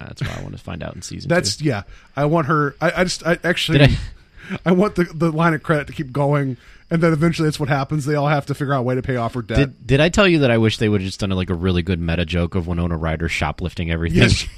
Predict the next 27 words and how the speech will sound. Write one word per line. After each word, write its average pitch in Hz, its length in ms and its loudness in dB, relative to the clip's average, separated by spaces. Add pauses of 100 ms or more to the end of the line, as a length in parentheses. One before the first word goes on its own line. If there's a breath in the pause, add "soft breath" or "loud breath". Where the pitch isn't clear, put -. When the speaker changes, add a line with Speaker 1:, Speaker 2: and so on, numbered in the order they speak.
(120)
Speaker 1:
<laughs> 185 160 -8 (2000 loud breath)
That 226 140 0
would've 226 160 2
been 175 280 0
awesome. 143 500 2
Be 135 80 2
like, 139 200 2
"Okay, 170 360 0
she's 131 200 -6
reading 143 160 0
the 123 60 0
script." - 320 -10 (100)
Really? 294 600 -4
<laughs> - 200 -10
Speaker 2:
Like, 175 420 -6
like, 170 320 -4
but 156 220 -8
while 170 160 0
they're 160 100 -2
filming, 165 380 -2
she's 156 200 -6
taking 151 360 -2
the 139 60 -6
stuff, 139 240 -6
and 143 80 -10
they're 143 80 -6
like, 131 200 -8